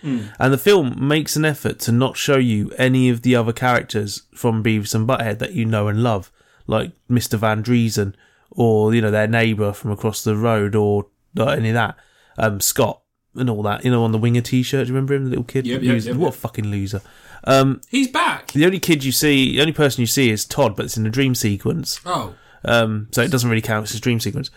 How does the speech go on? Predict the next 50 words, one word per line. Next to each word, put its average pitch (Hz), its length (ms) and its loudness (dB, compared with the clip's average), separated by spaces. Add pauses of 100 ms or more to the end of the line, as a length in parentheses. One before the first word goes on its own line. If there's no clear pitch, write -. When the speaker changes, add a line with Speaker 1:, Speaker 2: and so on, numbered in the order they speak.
(400)
Speaker 2:
But 151 460 4 (1040)
this 175 260 0
series, 131 580 4
all 151 120 2
those 147 160 4
people 135 360 -2
are 131 200 2
around, 110 440 0
and 113 220 2
they're 120 240 2
still 131 280 0
the 123 40 0
same 127 340 0
age 123 220 2
they 123 120 2
were 120 240 2
back 117 280 -2
in 117 60 0
the 120 60 -2
nineties. 131 640 -2 (380)
So 139 200 2
is 175 160 4
this 202 160 2
Beavis 175 340 2
and 170 140 -2
Butthead 156 420 0
the 147 80 -2
Beavis 147 300 2
and 143 120 0
Butthead 143 240 0
from 151 200 -2
the 147 60 2
movie, 160 540 0
or 113 100 0
is 120 160 0
this, 127 240 -2
like, 127 220 0
a 127 40 0
new 131 200 2
continuity? 143 840 0 (480)
I 214 80 -2
don't 196 120 -2
know, 208 220 0
man. 196 360 0
It's - 160 -8
Speaker 1:
Does 156 240 -2
it 175 40 0 (100)
Speaker 2:
confusing. 170 340 -2
Speaker 1:
matter? - 100 -8
Speaker 2:
I 151 100 -4